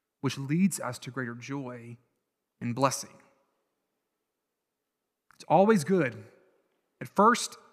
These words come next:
it stinks, it hurts, but in the long run, it's always better because we get more of him. And how could that ever be bad?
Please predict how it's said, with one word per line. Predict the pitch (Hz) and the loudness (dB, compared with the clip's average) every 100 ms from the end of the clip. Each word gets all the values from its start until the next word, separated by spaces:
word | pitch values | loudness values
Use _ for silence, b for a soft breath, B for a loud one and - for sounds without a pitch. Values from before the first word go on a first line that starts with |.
| _ | _
it | |
stinks, | - - 208 208 - - - | -4 4 4 4 -4 -12 -14
it | 151 | 0
hurts, | 190 202 196 - - - _ _ _ _ _ _ _ _ _ _ _ _ _ _ _ | 4 4 0 -8 -8 -8 _ _ _ _ _ _ _ _ _ _ _ _ _ _ _
but | 143 | 0
in | |
the | 135 | 0
long | 147 202 220 | 2 4 4
run, | 139 113 127 | 2 -4 -10
it's | - - | -14 -10
always | 180 226 233 - | -6 -2 -4 -4
better | 180 226 208 - _ _ _ _ _ _ _ _ _ _ _ _ _ _ _ _ _ | -6 -4 -6 -10 _ _ _ _ _ _ _ _ _ _ _ _ _ _ _ _ _
because | - 127 | -6 -4
we | 156 | -2
get | 175 | -2
more | 156 160 143 | -2 -2 -4
of | 123 | -8
him. | - 143 107 98 - _ _ _ _ _ _ _ _ _ _ _ _ _ - | -6 -6 -6 -12 -20 _ _ _ _ _ _ _ _ _ _ _ _ _ -6
And | 135 | -4
how | |
could | 143 131 | -4 -4
that | 135 - | -6 -8
ever | 156 185 | -6 -6
be | 131 | -6
bad? | 113 104 - | -10 -14 -18